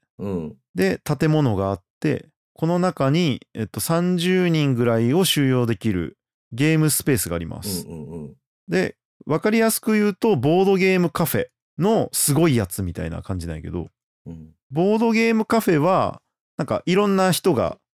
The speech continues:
Speaker 2: さ、えー、複数同じ建物に入って遊ぶけど、
Speaker 1: うん。
Speaker 2: このボードゲームリゾートは一日一組限定
Speaker 1: うん。
Speaker 2: で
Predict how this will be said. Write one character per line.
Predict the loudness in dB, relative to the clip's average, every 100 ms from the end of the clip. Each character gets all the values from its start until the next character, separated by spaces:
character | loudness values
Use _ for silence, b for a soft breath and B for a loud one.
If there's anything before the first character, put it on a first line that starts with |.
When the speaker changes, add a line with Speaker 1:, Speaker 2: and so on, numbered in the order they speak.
| _
Speaker 2:
さ、 | -8 -8 -8 _ _ _ _
え | -10 -8
ー、 |
複 | -4 -2
数 | 0 0 0 -2 _ _ _
同 | 0 0
じ | 0
建 | 0 2
物 | 2 0
に |
入 | -2 -4
っ |
て | -2 2
遊 | 2 2
ぶ | -2
け | -2
ど、 | 0 0 -2 -12 -10
Speaker 1:
う | -8
ん。 | -8 -10 -16 _
Speaker 2:
こ | -4 -2
の | 0 0 -4 _
ボ | -2 2
ー |
ド | 2
ゲ | 2
ー | 2
ム | 2
リ | 2
ゾ | 2 0
ー |
ト | 0
は | 0 0 0 -4
一 | -2 0
日 | 2 0
一 | 0 0
組 | 2 0
限 | 0 -2 -2
定 | -2 -4 -6 _ -16
Speaker 1:
う |
ん。 | -16 -16 _ _ _
Speaker 2:
で | -2 0 0